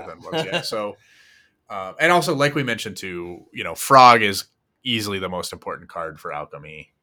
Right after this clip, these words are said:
Speaker 1: Um,
Speaker 2: Yes.
Speaker 1: he, you know, I know, I know everybody loves to talk about, uh, Jacob and his, you know, giant damage numbers, and that's
Speaker 2: <laughs>
Speaker 1: f-, that's fine.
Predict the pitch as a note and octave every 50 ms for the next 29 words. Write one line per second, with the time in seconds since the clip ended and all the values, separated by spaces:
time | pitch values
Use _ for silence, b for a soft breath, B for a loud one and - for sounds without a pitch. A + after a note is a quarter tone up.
0 | _ - F2 E2+ E2 D#2+ D#2 D#2 D#2 D#2 D#2 D#2+ D#2 - - _ _ _ _ _
1 | _ _ _ _ _ _ _ _ _ _ _ _ _ _ - - - G2 F#2+ -
2 | F#2 G#2+ G2+ F#2+ F#2+ G2+ F#2+ - A2 A2 A2+ G#2 A2 A2+ B2+ B2+ B2+ B2 A#2+ A#2+
3 | A#2+ A#2 A2+ A#2 A#2 A2+ A2 A2+ G#2+ A2+ G#2+ - G#2 G2 G2 G#2+ G#2 G#2 G#2 G2+
4 | G2+ G#2 - B B B B B B B B B B _ - G#2 F#2+ F#2+ F#2+ F#2
5 | F#2 - F#2+ F#2 F#2 - G2 F2+ F2 F2 F2 F2 E2 E2+ E2 E2 D#2+ E2 F2+ F2
6 | E2+ D#2 - - - - - F#2 E2+ D#2+ D#2+ E2 E2 E2+ E2 F2 F#2 F#2 F2+ E2+
7 | E2+ E2+ E2+ E2 E2 D#2+ - - E2+ E2 D#2+ E2 E2 D#2+ D#2+ D#2+ E2 - - -
8 | - - - - E2+ D#2+ D#2 D#2 D#2 E2 E2+ - F2 F2 F2 - - - - -
9 | - - - - - - - - C3 C#3 - - - - - F#2+ F#2+ G2 G2 F#2+
10 | F#2+ F#2+ F#2+ F#2+ F#2+ F#2+ F#2+ G2+